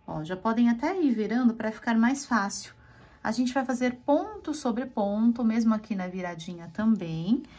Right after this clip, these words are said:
e automaticamente ela já vai virando, já vai fechando aqui a paredinha da nossa bolsa. Então, façam isso até chegar aqui neste primeiro ponto onde nós começamos.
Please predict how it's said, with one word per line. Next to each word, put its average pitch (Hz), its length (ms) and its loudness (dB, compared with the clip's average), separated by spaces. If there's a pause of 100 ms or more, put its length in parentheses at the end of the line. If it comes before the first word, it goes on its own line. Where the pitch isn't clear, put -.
(220)
e 240 80 2
automaticamente 240 920 2
ela 220 120 0
já 214 160 -2
vai 208 220 -2
virando, 196 800 -2
já 175 160 -4
vai 185 160 -2
fechando 226 720 2
aqui 208 200 -8
a 202 60 -2
paredinha 190 560 -4
da 190 120 -6
nossa 190 340 -4
bolsa. - 500 -6 (480)
Então, 240 300 2
façam 277 540 2
isso 226 460 0 (340)
até 285 380 0
chegar 214 440 -2
aqui 220 240 -4
neste 202 240 -6
primeiro 214 360 -2
ponto 190 420 -6
onde 196 200 -4
nós 190 260 -6
começamos. - 920 -6